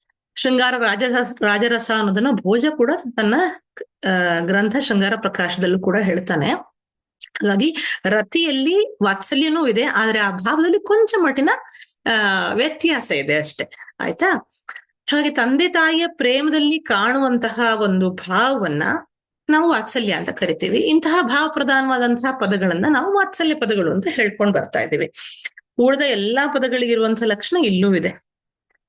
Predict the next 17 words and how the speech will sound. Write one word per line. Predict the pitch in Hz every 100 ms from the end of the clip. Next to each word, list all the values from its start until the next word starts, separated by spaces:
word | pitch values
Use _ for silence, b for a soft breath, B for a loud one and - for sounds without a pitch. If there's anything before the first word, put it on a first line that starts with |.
| _ -
ಪಲ್ಲವಿ, | 208 185 180 175
ಅನುಪಲ್ಲವಿ, | 180 180 180 180 180 180
ಚರಣ | 185 185 180 175 -
ಅನ್ನುವಂಥದ್ದೆಲ್ಲದೂ | 190 196 190 185 185 185 220 247
ಇದೆ. | 190 233
ಸಾಮಾನ್ಯವಾಗಿ | 330 320 330 294 269 262 277 269 185
ದ್ರುತದ | 175 262 262 302 302 277
ಗತಿಯೇ | 226 233 247 277
ಜಾಸ್ತಿ | 208 175 - 208
ಇರೋಲ್ಲ. | 180 175 170
ನರ್ತನ | 185 185 185 185
ಪದ | 190
ಇದ್ದಂಗೆನೆ | 190 175 190 175 165 202 349 _ -
ವಿಳಂಬದ್ದು | 202 202 202 202 185 214
ಇರುತ್ತೆ, | 180 165 240 370
ಮಧ್ಯಮ | 254 180 170 226 277
ಹಾಗೇನೆ | 392 - 240 254